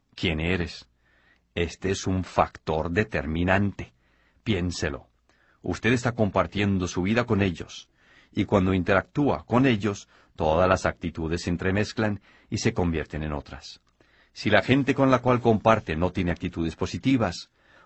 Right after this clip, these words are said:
lo va a desgastar y a mantenerlo lejos de lo que usted puede llegar a ser. Entonces, ¿no puedo tener actitudes positivas si paso el tiempo con mis viejos amigos?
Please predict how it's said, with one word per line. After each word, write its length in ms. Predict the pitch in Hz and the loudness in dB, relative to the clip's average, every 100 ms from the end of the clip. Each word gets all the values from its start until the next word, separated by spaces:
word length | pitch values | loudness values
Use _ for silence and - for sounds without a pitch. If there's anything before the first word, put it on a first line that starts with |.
| _ | _
lo 160 | 87 | 0
va 120 | 76 71 | 2 2
a 40 | |
desgastar 680 | 76 82 87 85 - 113 101 _ _ | 2 0 0 2 2 2 0 _ _
y 80 | |
a 60 | 107 | 2
mantenerlo 580 | 101 98 107 110 117 120 | 4 2 2 2 4 4
lejos 380 | 110 110 107 - | 4 2 -2 0
de 100 | 98 | 0
lo 100 | 92 | 0
que 100 | 95 | -2
usted 300 | 87 - 82 | -2 -4 -2
puede 300 | 90 78 80 | -4 -4 -2
llegar 320 | 82 73 69 | -2 -2 -4
a 40 | |
ser. 340 | 76 69 67 _ _ _ _ _ _ _ _ _ _ _ _ _ _ | -6 -10 -10 _ _ _ _ _ _ _ _ _ _ _ _ _ _
Entonces, 680 | - 262 214 220 285 294 - - - - _ _ _ | -8 -4 -4 0 2 2 -2 -12 -20 -20 _ _ _
¿no 220 | - 233 | 2 4
puedo 200 | 269 453 254 | 6 4 6
tener 200 | 226 220 | 4 4
actitudes 540 | - 180 - 214 190 | 2 -2 2 2 2
positivas 720 | - 202 170 165 220 240 220 | 0 0 2 2 2 4 4
si 140 | - 175 | 2 -4
paso 340 | - 180 180 | 2 4 4
el 100 | 160 | 0
tiempo 400 | - 185 180 185 | 2 0 2 2
con 220 | - 151 | 2 2
mis 180 | 151 127 113 - _ | 2 0 -6 -12 _
viejos 480 | 208 - 392 - - | 0 2 2 0 0
amigos? 640 | 135 269 302 330 349 - | 2 2 0 0 -2 -8